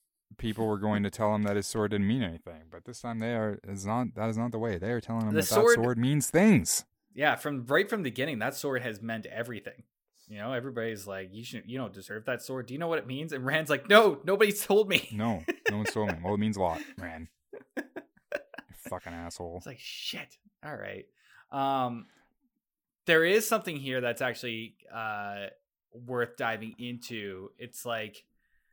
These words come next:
Speaker 2: the last town that they go to,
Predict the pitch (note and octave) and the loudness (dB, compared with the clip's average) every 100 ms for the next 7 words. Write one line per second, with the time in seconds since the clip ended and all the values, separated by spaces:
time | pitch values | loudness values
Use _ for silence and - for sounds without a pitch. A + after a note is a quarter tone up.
0 | _ _ A2 B2 A#2+ A#2+ A#2+ A2+ A2 - | _ _ -10 -4 -2 -2 -2 -4 -8 -10
1 | A2+ A2 A#2+ C#3 D#3+ - - - _ _ | -8 0 4 4 4 -2 -10 -14 _ _
2 | _ _ - D3+ B2+ A#2+ A2+ A2 G#2+ - | _ _ -4 -2 0 -2 -4 -6 -8 -4
3 | A#2+ A2+ A2 A#2 F#2+ A#1 C2 | -4 -4 -8 -12 -12 -14 -20